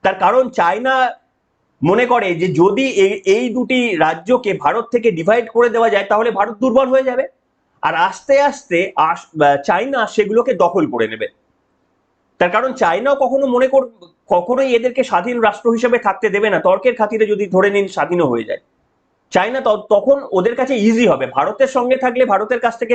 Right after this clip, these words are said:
কেড়ে নেওয়া চায়নার পক্ষে ডিফিকাল্ট, যতদিন অন্তত এই সরকার রয়েছে।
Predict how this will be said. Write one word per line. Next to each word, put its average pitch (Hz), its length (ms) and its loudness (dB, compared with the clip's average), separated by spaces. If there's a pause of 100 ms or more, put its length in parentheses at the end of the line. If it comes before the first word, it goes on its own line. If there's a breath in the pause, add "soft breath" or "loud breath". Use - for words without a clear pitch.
কেড়ে 214 220 0
নেওয়া 226 160 2
চায়নার 190 360 0 (120)
পক্ষে - 260 2 (380)
ডিফিকাল্ট, 156 500 0 (1000)
যতদিন 208 400 0
অন্তত 208 280 0 (200)
এই 196 80 0 (100)
সরকার 170 300 0
রয়েছে। 117 320 -4